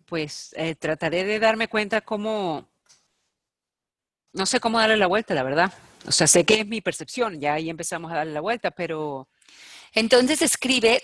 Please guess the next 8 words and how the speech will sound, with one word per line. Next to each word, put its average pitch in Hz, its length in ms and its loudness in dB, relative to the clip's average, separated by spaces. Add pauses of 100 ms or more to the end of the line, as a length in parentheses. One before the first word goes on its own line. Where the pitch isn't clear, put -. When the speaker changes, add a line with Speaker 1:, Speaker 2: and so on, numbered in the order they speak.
Speaker 2:
todos 247 280 2
los 247 200 -2
pensamientos 202 1300 0 (460)
que 196 460 2
aparecen 190 760 0
de 180 100 2
esta 165 220 -2
persona 180 680 0